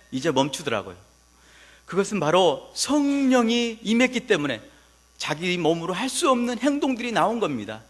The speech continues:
이것이 성령 체험인 줄 믿습니다. 이제 수정교회 모든 여름 행사 이후에 우리 성령 하나님께서 불을 내려주실 줄 믿습니다.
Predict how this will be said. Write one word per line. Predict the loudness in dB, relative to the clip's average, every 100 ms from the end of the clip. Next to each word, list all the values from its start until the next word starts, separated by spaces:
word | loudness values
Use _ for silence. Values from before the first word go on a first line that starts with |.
| -10
이것이 | -4 -2 -2 -4 -4 -10
성령 | -4 0 2 4 2 0
체험인 | -4 -4 -4 -2
줄 | -2
믿습니다. | -2 -4 -4 -6 -6 -10 -14 _ _ _ -20 -20 -20 -20 -20 -20 _ -4
이제 | 6 8 8 6
수정교회 | 2 4 6 8 8
모든 | 8 6 4 4 2 4
여름 | 4 4 0
행사 | -2 -2 -2
이후에 | 2 6 6 4 -6 -20 _ _ -4
우리 | 0 2 2
성령 | 2 2 4 4 4
하나님께서 | 2 0 0 -2 4 8 8 6 -6 -20 -20 -4
불을 | 4 6 6
내려주실 | 4 2 -2 -6 -8
줄 | -8 -6
믿습니다. | -2 -2 -4 -6 -6 -10